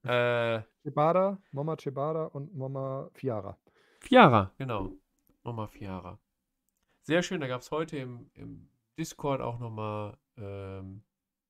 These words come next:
Speaker 1: ein Gespräch und Bilderaustausch, wie man die Fiolen bemalt. Da kann man direkt mitreden und sich ein paar Tipps holen. Genau, aber die Mamas generell bei den,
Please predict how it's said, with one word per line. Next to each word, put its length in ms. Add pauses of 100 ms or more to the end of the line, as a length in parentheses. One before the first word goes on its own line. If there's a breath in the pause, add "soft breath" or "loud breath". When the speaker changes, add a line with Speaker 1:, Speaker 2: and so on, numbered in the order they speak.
(520)
Speaker 1:
ein 80
Gespräch 640
und 200
Bilderaustausch, 760
wie 100
man 120
die 80
Fiolen 380
bemalt. 500 (1200)
Da 120
kann 120
man 120
direkt 320 (480)
mitreden 760 (720)
und 140
sich 200
ein 40
paar 160
Tipps 240
holen. 400 (1700)
Genau, 240
aber 220
die 100
Mamas 560 (140)
generell 460
bei 140
den, 320